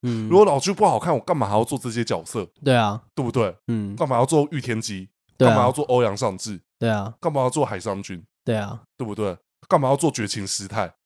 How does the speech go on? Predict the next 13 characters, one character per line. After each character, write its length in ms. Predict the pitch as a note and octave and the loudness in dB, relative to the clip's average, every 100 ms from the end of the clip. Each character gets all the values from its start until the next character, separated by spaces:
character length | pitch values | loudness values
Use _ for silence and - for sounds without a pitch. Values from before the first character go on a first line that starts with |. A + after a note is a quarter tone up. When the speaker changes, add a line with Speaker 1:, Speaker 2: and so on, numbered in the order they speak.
| _ _ _ | _ _ _
Speaker 2:
做 160 | - F#3 | 0 2
出 100 | D#3 | 4
来 80 | C#3 | 2
就 100 | C3 | 2
是 80 | C#3 | 0
要 80 | C3+ | 0
被 160 | C#3 | 0
骂 260 | A#2+ A#2 F2+ | 0 0 -2
的， 120 | E2 E2+ _ _ _ - - - - - | -8 -20 _ _ _ -10 -8 -6 -6 -8
<laughs> 1120 | - _ _ _ - _ A4 - - _ - | -18 _ _ _ -20 _ -8 -6 -12 _ -10
是 120 | D#3+ | -8
不 60 | A#2 | -6
是？ 280 | G#2+ A2 | -6 -6